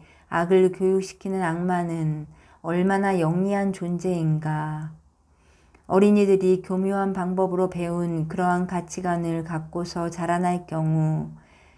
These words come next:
그러한 가치관을 생활화하게 된다. 곧 살인, 도둑질,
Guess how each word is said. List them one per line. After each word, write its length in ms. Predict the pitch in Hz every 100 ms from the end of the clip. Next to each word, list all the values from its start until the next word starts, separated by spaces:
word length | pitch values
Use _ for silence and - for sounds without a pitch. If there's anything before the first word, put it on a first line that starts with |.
| _ -
그러한 360 | 196 190 190
가치관을 840 | 190 180 - 190 185 170 170 165 160
생활화하게 720 | 208 226 214 208 196 185 180
된다. 800 | 170 156 151 156 151 151 151 151 _ _ _ _ _ _ _
곧 320 | - 170 160
살인, 800 | - - 240 220 185 156 151 151 160
도둑질, 960 | 190 180 185 170 - 165 160 156 156